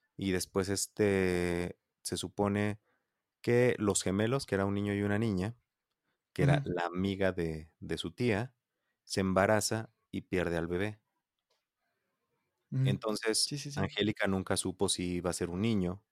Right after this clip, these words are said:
Speaker 1: o una niña. Entonces, su esquizofrenia los imagina como gemelos, como un niño y una niña.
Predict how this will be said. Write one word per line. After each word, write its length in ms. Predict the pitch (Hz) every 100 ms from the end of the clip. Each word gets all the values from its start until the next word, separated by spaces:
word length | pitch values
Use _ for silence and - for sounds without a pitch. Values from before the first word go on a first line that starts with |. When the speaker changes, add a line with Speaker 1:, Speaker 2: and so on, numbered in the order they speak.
| _ _ -
Speaker 1:
o 120 | 85
una 220 | 85 85
niña. 360 | 92 92 82 82 _ _ _ _ _ -
Entonces, 460 | 98 87 90 101 95
su 100 | 95
esquizofrenia 760 | - 98 95 - 120 104 98
los 260 | 92 90 90
imagina 400 | 90 87 87 87
como 220 | 95 90
gemelos, 400 | - 117 139 131
como 220 | - 92
un 100 | 95 92
niño 260 | 92 90
y 100 | 87
una 240 | 85 80 90
niña. 380 | 117 127 95